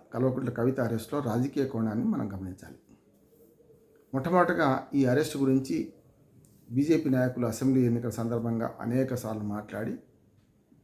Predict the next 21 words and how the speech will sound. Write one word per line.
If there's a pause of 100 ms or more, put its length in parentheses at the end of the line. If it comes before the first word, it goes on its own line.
(180)
దర్యాప్తు
సంస్థల
కంటే
వారు
నోరు
విప్పే
బదులు
వీడే
నోరు,
నోరు
విప్పి (540)
మొన్నటి
ఎన్నికల్లో, (100)
తెలంగాణ
అసెంబ్లీ
ఎన్నికల్లో
ఓ
రకంగా (640)
బౌన్స్
అయ్యారు. (440)
అంటే,